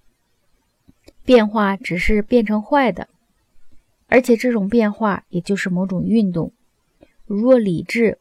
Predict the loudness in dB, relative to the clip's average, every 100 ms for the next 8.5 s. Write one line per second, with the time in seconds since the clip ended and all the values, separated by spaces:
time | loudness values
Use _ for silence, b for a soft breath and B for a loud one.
0 | -6 -2 0 -2 -4 -6 -6 -6 -8 _
1 | -6 -4 -6 -6 -4 -2 -2 -4 -10 -20
2 | _ _ _ _ -2 0 2 0 -4 b
3 | b b -6 -2 -2 2 2 0 -4 _
4 | _ _ 0 4 4 2 0 0 0 -2
5 | -2 0 0 0 -2 -4 -4 -4 -6 -4
6 | -4 -4 b b b -2 -2 0 -2 -2
7 | -4 -4 -2 -2 -2 -2 -2 -6 -6 -6
8 | -6 -6 -10 -8 -12